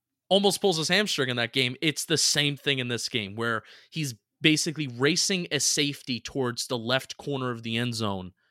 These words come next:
um, just to try to stick the ball in. The safety has a good angle on him, and, and we're, we're talking about at this point maybe being some twelve, twelve to fourteen yards away from the end zone, and it's just a foot race. So it's, it's one of those O B J plays where he just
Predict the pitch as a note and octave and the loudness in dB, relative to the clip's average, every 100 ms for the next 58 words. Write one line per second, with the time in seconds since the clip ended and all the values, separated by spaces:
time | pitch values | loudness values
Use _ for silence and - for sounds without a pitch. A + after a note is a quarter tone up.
0 | _ _ _ A2 G#2+ G2+ G2 - D3 C#3 | _ _ _ -2 0 -2 -6 -2 0 0
1 | - C3 D3+ B2+ B2 - C3+ B2 A2+ A#2+ | -2 -2 0 0 0 -2 -2 -2 -2 -2
2 | G#2+ G2+ G#2+ A3 C4 C4 G3+ D#3 C#3 C3 | -2 -4 0 4 4 4 0 2 0 2
3 | F#3 E3+ A2+ G2 F#2 - _ _ _ - | 2 0 0 -2 -6 -14 _ _ _ -4
4 | B2+ - - C3+ C3 C#3 C3+ - F#3+ G3 | -4 -4 -8 -6 0 0 0 -2 -4 -2
5 | - A3+ G3+ D#3+ C3+ F3+ E3+ - E3 C#3 | 0 -2 0 -2 -2 -2 -4 -2 -2 -4
6 | - _ _ _ _ - G#3 D3+ E3+ D3 | -8 _ _ _ _ 0 0 0 0 0
7 | - D3+ B2+ - E3+ D#3+ D3 - - - | 0 -2 -4 2 4 4 2 -6 -16 2
8 | F#3 F#3 D#3+ C#3+ F#3 E3 - D3+ C#3+ D#3 | 4 6 2 0 0 0 0 -2 0 0
9 | D#3 C#3+ C3+ - C3 A#2+ F3+ C3+ A#2 G#2 | 0 -2 -2 -2 -6 -2 -2 0 -2 -4
10 | - - - D#3 D#3+ - D#3 C3+ - D#3+ | -10 -18 -4 -2 0 0 -2 -4 0 0
11 | B2+ G#2+ C#3 C3 - - D3 - D#3+ E3+ | 0 -2 -2 -2 -4 -6 -8 -2 2 4
12 | D#3 C#3 - D#3 C#3+ C3 C#3+ C#3 - C3+ | 4 2 2 2 2 -2 -2 -2 0 2
13 | B2 A2 - _ _ C#3 C3+ C#3 - | 2 0 -6 _ _ 2 2 2 0